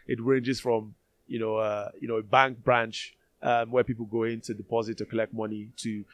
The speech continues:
you know, larger things like, you know, manufacturing plants, uh, uh, uh, um, mines, uh, and, and, and as you, you have, you know, there's, there's a, there's a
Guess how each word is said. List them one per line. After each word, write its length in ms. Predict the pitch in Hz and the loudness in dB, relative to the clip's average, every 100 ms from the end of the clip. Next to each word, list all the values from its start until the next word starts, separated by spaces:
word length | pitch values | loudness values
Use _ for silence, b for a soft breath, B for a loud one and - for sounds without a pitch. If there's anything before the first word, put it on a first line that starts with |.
| B | B
you 100 | - | -4
know, 100 | 117 | -2
larger 380 | 110 113 117 113 | 0 2 2 2
things 360 | - 113 113 107 | -4 -8 -8 -4
like, 260 | 110 101 - _ b b | -2 -2 -8 _ b b
you 100 | 120 | -6
know, 80 | 110 | -4
manufacturing 640 | 104 107 - 113 123 110 | -4 -4 0 0 0 -6
plants, 540 | 110 104 101 98 - _ _ _ | -4 -4 -4 -12 -20 _ _ _
uh, 40 | - | -2
uh, 800 | 107 104 104 - 107 101 101 101 - 104 101 - | 0 0 -2 0 0 -2 -6 -8 -4 -4 -4 -6
uh, 240 | 104 98 95 | -8 -6 -8
um, 80 | 95 90 - | -12 -16 -6
mines, 760 | 120 120 123 117 117 - - - | 4 4 4 0 -8 -12 -14 -4
uh, 400 | 107 101 - 104 | -4 -2 -4 -6
and, 260 | - 107 104 - | -6 -8 -8 -10
and, 240 | 104 104 - | -10 -12 -10
and 140 | 110 | -6
as 140 | 107 | -4
you, 120 | 110 - - | -2 -2 -4
you 160 | 113 110 | -4 2
have, 240 | 117 110 - | 2 2 -4
you 80 | 123 | -6
know, 80 | |
there's, 200 | 113 113 | -4 -4
there's 180 | 131 123 | 0 2
a, 60 | 131 | 4
there's 240 | 131 123 | 4 4
a 200 | 131 127 | 4 2